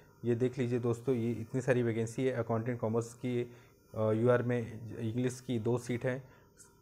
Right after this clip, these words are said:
थर्टी ओ-, थर्टी ईयर से नीचे, और ये क्वालिफिकेशन मांगी हुई है। अकाउंटेंट कॉमर्स एससी, अ, इंग्लिश के एक सीट है।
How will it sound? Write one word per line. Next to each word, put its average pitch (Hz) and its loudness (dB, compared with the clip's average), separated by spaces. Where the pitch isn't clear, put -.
थर्टी 123 0
ओ-, 127 4
थर्टी 123 0
ईयर 131 6
से 131 -2
नीचे, 123 0
और 120 2
ये 120 0
क्वालिफिकेशन 110 -2
मांगी 104 0
हुई 107 0
है। 123 -6
अकाउंटेंट 131 2
कॉमर्स 131 0
एससी, 135 -4
अ, 147 -10
इंग्लिश 131 -2
के 135 4
एक 120 0
सीट 135 0
है। 151 -2